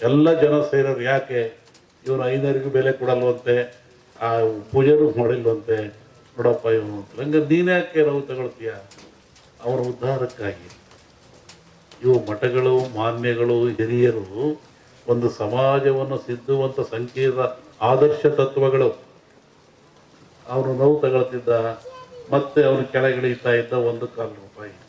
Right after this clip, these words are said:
ತಗೊಂಡು ಹೋಗ್ತಾ ಇದ್ದ. ಇಂತಹ ಒಂದು ವ್ಯವಸ್ಥೆ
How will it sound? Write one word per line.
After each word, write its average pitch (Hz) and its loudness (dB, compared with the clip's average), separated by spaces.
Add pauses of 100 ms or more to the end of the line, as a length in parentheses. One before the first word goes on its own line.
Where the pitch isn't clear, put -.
(720)
ತಗೊಂಡು 110 2
ಹೋಗ್ತಾ 101 -4
ಇದ್ದ. 98 -6 (500)
ಇಂತಹ 123 -2
ಒಂದು 131 2
ವ್ಯವಸ್ಥೆ 113 -4